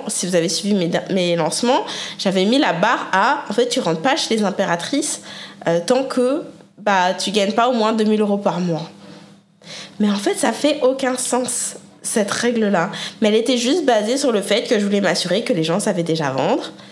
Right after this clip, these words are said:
et que du coup, bah, c'est sûr qu'ils allaient réussir au sein du programme.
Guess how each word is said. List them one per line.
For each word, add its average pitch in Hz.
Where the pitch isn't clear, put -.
et 156
que 202
du 160
coup, 330
bah, 151
c'est 151
sûr 311
qu'ils 220
allaient 160
réussir 147
au -
sein -
du -
programme. -